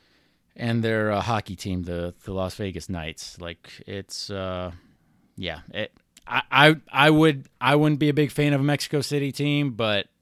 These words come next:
if you wanna make the game more global and kind of bring in potentially more fans,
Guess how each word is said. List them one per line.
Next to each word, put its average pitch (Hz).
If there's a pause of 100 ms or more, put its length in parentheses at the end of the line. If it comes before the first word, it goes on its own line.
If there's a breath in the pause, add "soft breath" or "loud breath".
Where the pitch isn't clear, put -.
(480)
if 98
you 104
wanna 120
make 120
the 110
game 113
more 110
global 117 (100)
and 95
kind 104
of 95 (500 soft breath)
bring 110
in 107
potentially 107
more 101
fans, 123